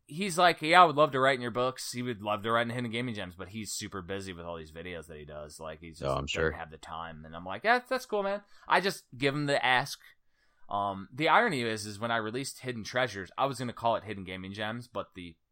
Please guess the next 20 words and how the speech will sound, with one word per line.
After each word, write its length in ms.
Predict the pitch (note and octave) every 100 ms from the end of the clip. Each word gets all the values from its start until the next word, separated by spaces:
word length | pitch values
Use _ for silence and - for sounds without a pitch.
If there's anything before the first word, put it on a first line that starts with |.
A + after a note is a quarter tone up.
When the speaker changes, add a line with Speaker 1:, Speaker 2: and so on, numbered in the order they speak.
| _ F#2+
Speaker 1:
European 440 | G#2 G#2+ A2 G#2+
publisher 480 | F#2 F#2 F#2 - G2+
said 260 | - F#2+ F2
that 180 | F2
wouldn't 200 | - E2+ F2
be 80 |
a 60 | F2+
good 340 | F2 F2 F2 F2+ _ _ -
selling 360 | - F2+ G2
point. 260 | A2 A#2 - _ _ _ _ _ _ -
Nobody 280 | G2 F#2+
would 120 | F#2 F2+
know 140 | F2
what 140 | F2
a 40 | F2
Hidden 200 | F2 F2+
Gaming 240 | F2 E2+
Gem 200 | E2+ E2+
is. 120 | F#2 - _ _ - - _
So 220 | -